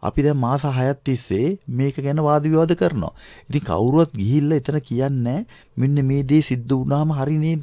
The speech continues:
කියලා. අන්න ඒ දේ හිතන්නකෝ ඉස්සෙල්ලා. එතකොට අපි ජනතාව විදිහට දිනුම් මේ වැඩසටහනේ.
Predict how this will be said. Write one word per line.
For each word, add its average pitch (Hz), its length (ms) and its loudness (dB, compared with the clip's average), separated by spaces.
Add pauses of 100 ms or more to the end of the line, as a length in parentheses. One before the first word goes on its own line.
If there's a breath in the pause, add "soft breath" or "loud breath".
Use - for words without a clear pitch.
කියලා. 87 300 -8 (380 loud breath)
අන්න 113 200 0
ඒ 117 180 2
දේ 170 160 6
හිතන්නකෝ 165 460 2
ඉස්සෙල්ලා. 165 480 0
එතකොට 127 260 -2
අපි 127 160 0
ජනතාව 117 320 0
විදිහට 127 260 -2
දිනුම් 80 260 -2 (120)
මේ - 140 -4
වැඩසටහනේ. - 640 -8